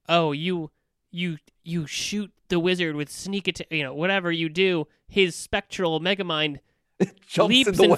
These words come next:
Speaker 1: front of it
Speaker 2: <laughs>
Speaker 1: and takes the damage. And you watch as text vanishes from his spell book that he's holding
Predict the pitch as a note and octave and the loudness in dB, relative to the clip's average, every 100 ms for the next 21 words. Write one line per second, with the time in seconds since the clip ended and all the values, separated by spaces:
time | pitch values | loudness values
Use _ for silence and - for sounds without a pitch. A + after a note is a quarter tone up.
0 | G3 B3+ E4 F#3 D3 G3+ - - - - | 4 4 4 4 2 2 -2 -6 -6 -6
1 | - - _ G3+ G3+ - C#4 - G#3+ F#3 | -10 -12 _ -2 0 0 -2 -4 -6 0
2 | A#3+ F4 A#3 B2 C3+ - - _ _ - | 0 2 -2 -6 -10 -18 -20 _ _ -4
3 | F3+ G3 F#3+ E3 G3 B3 A#3 - E3 D#3 | 0 2 2 0 0 0 -2 -2 0 0
4 | - A3+ B3+ - D#3+ D#3+ A#3+ B3+ G#3 - | -2 -2 -2 -10 -4 -2 -2 -4 -6 -4
5 | F3 E3 D3 - G#3 C#4 B3 F#3+ E3 C#3+ | -2 -2 -6 -6 -4 -2 -2 -2 -4 -2
6 | D3 C#3 B2+ F#3 | -4 -4 -4 -8